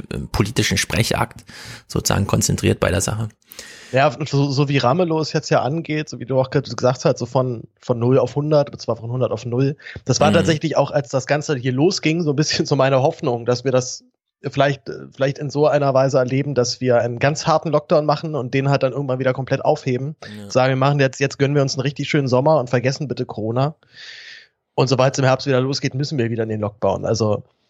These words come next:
Speaker 2: das hätte ich auf jeden Fall präferiert, <laughs> einfach schon für, fürs Glücksgefühl, weil jetzt, äh, sehe ich halt
Speaker 1: Ja.
Speaker 2: jetzt schon so ein, so ein, so ein Halbsommer auf uns zukommen, ne, wo man sich halt nicht so richtig daran erfreuen kann, wie schön das Wetter draußen ist. Und gerade jetzt Frühling ist meine absolute Lieblingsjahreszeit. Ähm,
Speaker 1: Mhm.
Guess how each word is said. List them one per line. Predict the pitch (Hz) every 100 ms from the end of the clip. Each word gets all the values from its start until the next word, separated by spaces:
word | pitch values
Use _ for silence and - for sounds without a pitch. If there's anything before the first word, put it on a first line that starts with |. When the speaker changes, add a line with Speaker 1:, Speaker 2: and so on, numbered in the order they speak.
| _ -
Speaker 2:
das | 123 160
hätte | 160
ich | 156 180
auf | 143
jeden | 147 175
Fall | 156
präferiert, | - 147 123 117 -
<laughs> |
einfach | - 127
schon | 123 139
für, | - 127 120
fürs | 127 -
Glücksgefühl, | 143 - 139 120 127
weil | 123 120
jetzt, | 135 -
äh, | - 123 127 127
sehe | 131 143
ich | 151
halt | 135
Speaker 1:
Ja. | 143
Speaker 2:
jetzt | 139
schon | - 143
so | 131 135
ein, |
so | 127
ein, | 131
so | 131
ein | 123
Halbsommer | 139 147 127 117
auf | 113 113
uns | 117
zukommen, | - 123 117 104
ne, | 110 139
wo |
man | 123 120
sich | 120
halt | 123
nicht | 131 127
so | 127
richtig | 131 - -
daran | 123 123
erfreuen | 113 - 131 147
kann, | 143 139 139 -
wie | -
schön | 139 123
das | 120
Wetter | 127 143
draußen | 131 139 147
ist. | 139 - - - - - - - _
Und | 123 123 143
gerade | 139 170 180
jetzt | 160
Frühling | - 196 170 120
ist | 123 120
meine | 135 127
absolute | - 143 139
Lieblingsjahreszeit. | 131 151 160 127 120 117 131 131 - 117 143 - - _ -
Ähm, | 131 123
Speaker 1:
Mhm. | 104 123